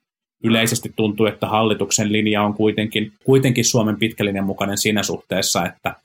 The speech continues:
että tätä, niinku, suorien tukien myöntämistä,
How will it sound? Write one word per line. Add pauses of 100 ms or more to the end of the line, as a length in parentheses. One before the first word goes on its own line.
(360)
että
tätä,
niinku,
suorien
tukien
myöntämistä,